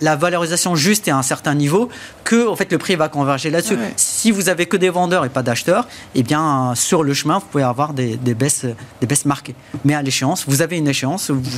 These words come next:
Speaker 1: et c'est pour ça que, qu'il y a pas mal d'investisseurs qui se tournent vers ce type de stratégie.
Speaker 2: Ouais, on lock, on verrouille du rendement régulier, là, sur, euh,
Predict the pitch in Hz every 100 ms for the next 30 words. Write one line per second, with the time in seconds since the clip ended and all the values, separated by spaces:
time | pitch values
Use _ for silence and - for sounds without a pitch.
0 | 131 - - 123 - - - 196 185 151
1 | 135 127 - - - - 156 156 127 147
2 | 156 139 127 123 - 151 135 - 160 147
3 | 127 - 120 - 135 117 - 120 139 117
4 | 104 196 131 107 113 151 170 131 113 127
5 | 127 165 127 123 131 131 139 160 147 135
6 | 131 127 123 170 139 139 - - 120 107